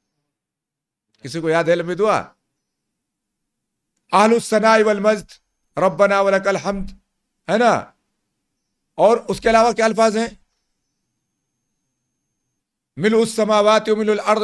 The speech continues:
मिला मा शि'त मिन शैइन बाद, है ना? ये सब अल्फाज क्या है? दूसरी रिवायतों, हज़रत अली की रिवायत में वारिद है। तो ये अल्लाह के नबी सल्लल्लाहु अलैहि वसल्लम का तरीका था, सिर्फ तस्मीह नहीं कहते थे। क्या कहते थे आप?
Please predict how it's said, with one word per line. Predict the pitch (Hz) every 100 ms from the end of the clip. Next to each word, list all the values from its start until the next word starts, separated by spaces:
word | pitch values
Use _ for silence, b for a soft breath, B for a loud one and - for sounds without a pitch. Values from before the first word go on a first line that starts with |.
| 208
मिला | 220 202
मा | 202
शि'त | 208 208
मिन | 214 202
शैइन | 214 214 226 - _ _ _ _ -
बाद, | 180 165 - _ _ _ -
है | 220
ना? | 240 131 - _ -
ये | 202
सब | 220 233
अल्फाज | 208 196 208 233
क्या | - 220
है? | 240 247 147
दूसरी | 165 208
रिवायतों, | 220 208 208
हज़रत | 202 196
अली | 208
की | 202
रिवायत | 208 202 220
में | 262 - _ _ -
वारिद | 202 180 117
है। | - _ _ _ _ 220
तो | 262 294 277
ये | 196
अल्लाह | 220 269
के | 254
नबी | 294
सल्लल्लाहु | 311 262
अलैहि | 269
वसल्लम | 269
का | 220
तरीका | 254 269 247
था, | 180 104 _ _ -
सिर्फ | 254 294 -
तस्मीह | 240 233 302
नहीं | 294
कहते | 285 254 226
थे। | 208
क्या | 262
कहते | 262 262
थे | 262 262
आप? | 302